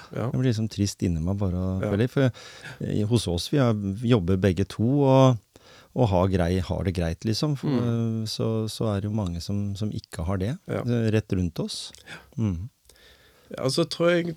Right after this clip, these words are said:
Speaker 1: det, det er en øvelse i livet å s-, kunne ta imot hjelp også.
Speaker 2: Mm.
Speaker 1: Ikke bare være hjelperen.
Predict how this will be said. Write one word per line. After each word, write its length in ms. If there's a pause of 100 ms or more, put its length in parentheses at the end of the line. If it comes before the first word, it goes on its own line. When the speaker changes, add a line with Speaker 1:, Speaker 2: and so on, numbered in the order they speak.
Speaker 1:
det, 400 (1000)
det 100
er 60
en 100 (120)
øvelse 680
i 80
livet 480
å 80
s-, 220 (100)
kunne 320
ta 320
imot 400
hjelp 260
også. 220 (160)
Speaker 2:
Mm. 380
Speaker 1:
Ikke 200
bare 220
være 160
hjelperen. 560